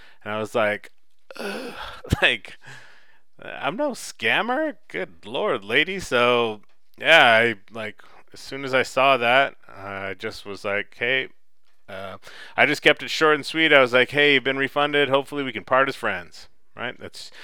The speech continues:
usually what I put as far as if it's a refund situation. There's no need to be, like, curt about it or a jerk or anything like that, or just, "Hey, like, no problem," right? Just be cool about it. But, uh, so I sent her that, and then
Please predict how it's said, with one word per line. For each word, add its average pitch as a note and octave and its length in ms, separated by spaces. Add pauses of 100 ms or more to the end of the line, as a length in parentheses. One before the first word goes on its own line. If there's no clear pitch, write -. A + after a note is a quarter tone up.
(140)
usually C#3+ 280
what D3 120
I C3+ 40
put D3+ 220
as C#3+ 100
far C3+ 220
as B2 100
if A2+ 100
it's G#2 80
a G#2+ 60
refund C3 420
situation. C#3+ 600
There's C#3+ 160
no C3+ 100
need B2 120
to A2 60
be, A2+ 300
like, G2+ 360
curt A#2 260
about G#2+ 240
it B2 280
or E2+ 180
a E2+ 40
jerk A2+ 480
or A#2+ 40
anything A2+ 280
like A2 140
that, A2+ 320
or G2 80
just, - 300
"Hey, A2+ 300
like, F2 240
no F#2 120
problem," B2 380 (320)
right? C3+ 220
Just - 120
be E3 80
cool D#3 180
about F2+ 240
it. - 60 (460)
But, G#2 340
uh, G#2 360
so A2+ 140
I A2 40
sent D3 220
her D3+ 100
that, C#3 380 (540)
and A#2+ 100
then B2 320